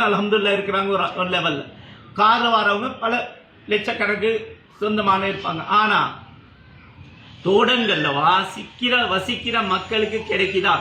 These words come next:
ஓ, சில ஏரியாக்கள் இருக்கும் கிடைக்கிற மாதிரி. ஆனா சில ஏரியாக்கள்ல கார்ல வந்தா தான் அந்த ஏரியால போகலாம். இதுக்கு என்ன சொல்லி ஆயிரத்தி இருநூறு ஒருக்கா வந்து, ம், அஹ், இரவுல ஆட்டோ ரிக்ஷா போட்டு பிக்மி, ஊபர் எல்லாம் போட்டு வர வேண்டியது அது முறை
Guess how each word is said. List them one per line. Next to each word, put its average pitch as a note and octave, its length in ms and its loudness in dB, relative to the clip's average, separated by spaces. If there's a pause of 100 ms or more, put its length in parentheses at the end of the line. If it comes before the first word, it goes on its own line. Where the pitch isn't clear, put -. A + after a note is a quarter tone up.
(260)
ஓ, C#4+ 120 2
சில A#3 220 0 (140)
ஏரியாக்கள் B3+ 480 0
இருக்கும் C4+ 400 -6
கிடைக்கிற B3 360 -2
மாதிரி. D#3 320 -4 (720)
ஆனா A3 240 2
சில A#3 220 -2
ஏரியாக்கள்ல A#3+ 520 0 (140)
கார்ல A#3+ 360 2
வந்தா A3 320 2
தான் B3 180 0
அந்த A3+ 100 0
ஏரியால G#3+ 340 0 (500)
போகலாம். A3 460 0 (380)
இதுக்கு G#3 280 -2
என்ன A3 140 0
சொல்லி A3 220 0
ஆயிரத்தி G#3+ 340 2
இருநூறு G#3+ 320 0 (120)
ஒருக்கா G#3 280 2
வந்து, G3+ 260 2 (720)
ம், F3 220 -8
அஹ், D#3+ 400 0
இரவுல A3 340 4 (540)
ஆட்டோ G3+ 260 0
ரிக்ஷா A3 260 -2
போட்டு G#3+ 220 0
பிக்மி, G#3+ 360 -2 (140)
ஊபர் G#3 220 2
எல்லாம் G#3 260 -2
போட்டு G#3 240 0
வர G3 240 2
வேண்டியது G#3+ 340 2 (920)
அது F#3+ 200 0
முறை G3 260 0